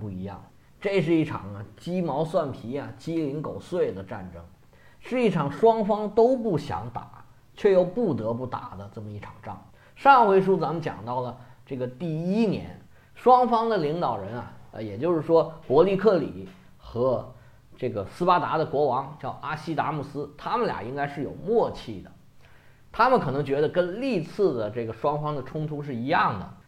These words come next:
大家象征性的啊，出一项兵，出一下兵，互相骚扰一下，等着双方国内的这个对立情绪啊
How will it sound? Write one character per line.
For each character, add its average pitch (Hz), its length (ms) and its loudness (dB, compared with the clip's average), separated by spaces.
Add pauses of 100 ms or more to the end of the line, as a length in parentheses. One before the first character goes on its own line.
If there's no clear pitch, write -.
大 180 120 4
家 175 160 4
象 190 440 2
征 156 160 0
性 156 240 -4
的 117 80 -6
啊， 117 280 -6
出 151 220 -2
一 143 60 2
项 131 260 -4
兵， 127 220 -12
出 165 200 2
一 170 80 4
下 160 160 4
兵， 160 320 4 (180)
互 147 140 -4
相 147 160 -4
骚 220 300 2
扰 - 280 0
一 95 40 -12
下， 95 180 -12 (520)
等 135 180 0
着 185 80 2
双 208 320 2
方 196 240 0
国 143 220 0
内 196 180 -2
的 151 100 0
这 147 140 -2
个 151 80 0
对 208 400 2
立 160 180 -2
情 131 320 -8
绪 170 200 -4
啊 104 100 -8